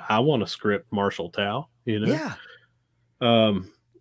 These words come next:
Speaker 1: all right, so next we are going over to cross country. The Thundering Herd Invitational is Friday, September the fifteenth,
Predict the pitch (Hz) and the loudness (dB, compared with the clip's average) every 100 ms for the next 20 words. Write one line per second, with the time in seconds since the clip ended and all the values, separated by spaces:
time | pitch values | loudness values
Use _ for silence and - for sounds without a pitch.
0 | _ - 143 147 117 80 - 127 117 117 | _ -4 4 4 4 0 2 4 4 4
1 | 135 147 143 - 131 127 120 117 120 123 | 4 2 0 -2 0 2 2 2 2 2
2 | 120 120 107 98 127 131 - - 123 - | 2 2 0 -2 0 0 -2 -4 -4 -2
3 | 107 107 104 - 135 135 120 107 123 117 | -2 -2 -6 -4 -2 0 0 0 0 0
4 | 113 117 107 - 117 110 - 135 143 - | 0 0 -2 -4 -4 -2 -4 -6 -6 -6
5 | 107 98 92 - 107 107 107 120 139 _ | -4 -4 -6 -8 -6 -4 -4 -6 -8 _
6 | _ _ 113 90 107 98 95 - 104 - | _ _ -12 -10 -10 -10 -12 -10 -12 -10
7 | - 117 170 | -8 -6 -8